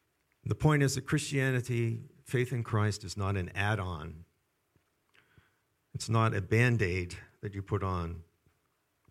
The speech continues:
When you see Christ,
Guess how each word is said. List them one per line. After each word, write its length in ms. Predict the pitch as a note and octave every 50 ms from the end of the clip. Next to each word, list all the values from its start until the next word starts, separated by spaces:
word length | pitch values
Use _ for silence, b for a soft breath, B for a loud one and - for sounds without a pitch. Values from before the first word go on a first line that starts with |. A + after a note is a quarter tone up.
| _ _ _ _ _ _ _ _ _ _ _ _ b b b b b b b b b b b b b b b b b b b b b b b b b
When 140 | - C#3 B2+
you 80 | B2 A#2+
see 260 | - - - E3 F3
Christ, 600 | E3+ - D3+ C3+ C3+ C3 C#3 C#3 - - -